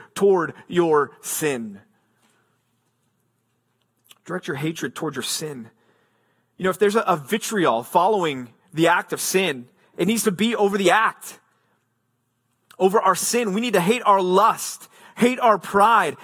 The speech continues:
hate our greed, hate our anger. You say, "Okay, well, what, what does that look like?" The Apostle Paul answers this, Second Corinthians chapter seven. We've been there a couple times over the last couple weeks. Chapter seven, verses nine through eleven.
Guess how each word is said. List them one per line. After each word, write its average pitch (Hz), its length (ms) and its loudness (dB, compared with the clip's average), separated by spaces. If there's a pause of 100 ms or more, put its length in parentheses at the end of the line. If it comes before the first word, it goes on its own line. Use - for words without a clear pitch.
(100)
hate 254 320 0
our 214 160 4
greed, 185 580 -4 (160)
hate 254 280 0
our 208 340 2 (200)
anger. 214 540 -4 (1900)
You - 220 -20
say, 160 100 -12
"Okay, 170 140 -8
well, 147 140 -8
what, - 380 -6 (260)
what 160 80 -20
does 190 100 -16
that 123 160 -6
look 170 320 -6
like?" 95 400 -12 (1500)
The 151 80 -6
Apostle 185 380 -2
Paul 196 260 0
answers 175 380 -8
this, 180 160 -4
Second 175 300 -4
Corinthians 180 360 -6
chapter 170 300 -4
seven. 180 400 -4
We've 165 100 -10
been 165 140 -6
there 165 100 -2
a 147 60 -2
couple 160 200 -6
times 170 380 -2
over 165 80 -12
the 160 60 -4
last 151 220 0
couple 156 200 -6
weeks. 156 380 -10
Chapter 185 280 -2
seven, 180 360 -2
verses 170 280 -6
nine 165 300 0
through 190 160 -4
eleven. 170 460 -2